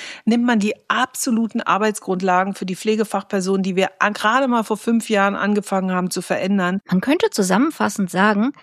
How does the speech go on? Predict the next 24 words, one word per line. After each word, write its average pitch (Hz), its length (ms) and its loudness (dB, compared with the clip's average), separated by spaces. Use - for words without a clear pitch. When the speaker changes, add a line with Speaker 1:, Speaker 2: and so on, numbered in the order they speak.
Speaker 2:
wenn 220 280 2
sich 349 160 -4
in 247 100 2
der 226 100 2
Pflege 214 440 0
in 160 100 -2
den 160 100 0
letzten 185 360 -2
Jahren 185 400 2
etwas 165 340 -2
verbessert 156 640 -2
hat, - 360 -6
und - 340 -8
das 185 300 -2
hat - 140 -6
es 214 120 -10
durchaus, 196 680 0
dann 175 180 2
reißt 170 600 0
dieser 269 280 0
Gesetzesentwurf, 180 1080 -2
der 147 100 -2
da 165 180 2
vorliegt, 156 640 -2